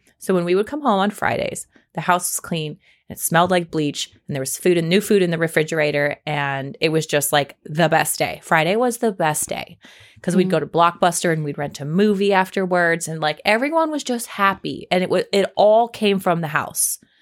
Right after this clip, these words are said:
Speaker 1: Because,
Speaker 2: Mm-hmm.
Speaker 1: like, you could, you could feel the joy that my mom had putting the house right, sort of cleaning away the filth of the week and sort of stepping into the next part of the week.
Speaker 2: I love
Speaker 1: And I
Speaker 2: that.
Speaker 1: loved that.
Speaker 2: Mm-hmm.
Speaker 1: And it was so, like,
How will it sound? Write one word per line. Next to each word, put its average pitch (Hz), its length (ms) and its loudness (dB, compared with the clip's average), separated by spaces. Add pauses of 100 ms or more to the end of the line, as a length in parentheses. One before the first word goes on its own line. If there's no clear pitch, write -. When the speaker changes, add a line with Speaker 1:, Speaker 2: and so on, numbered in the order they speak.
(200)
Speaker 1:
Because, 202 220 0
Speaker 2:
Mm-hmm. 190 220 2
Speaker 1:
like, 185 160 2
you 208 80 0
could, 202 220 0
you 196 100 0
could 196 160 -2
feel 240 480 0
the 196 140 2
joy 165 400 0
that 156 160 -6
my 151 140 -6
mom 151 280 0
had 147 480 -2 (520)
putting 233 280 2
the 226 80 2
house 180 320 2
right, 139 400 -2
sort 156 220 0
of 151 80 -4 (260)
cleaning 233 400 2
away 180 280 4
the 170 100 -4
filth 156 360 0
of 160 180 -4
the 160 120 0
week 147 400 -6 (460)
and 160 140 0
sort 175 140 4
of 160 60 0
stepping 175 440 0
into 160 200 -2
the 151 100 -4
next 147 260 -6
part - 220 -4
of - 60 -12
the - 60 -8
week. - 320 -12 (840)
Speaker 2:
I 202 40 -6
love 185 320 -8
Speaker 1:
And 185 100 2
I 180 60 4
Speaker 2:
that. 180 60 4
Speaker 1:
loved 160 320 2
that. - 340 -8 (140)
Speaker 2:
Mm-hmm. 196 440 -2
Speaker 1:
And 185 400 2 (300)
it 196 140 -2
was 185 200 0
so, 220 580 2
like, 190 340 0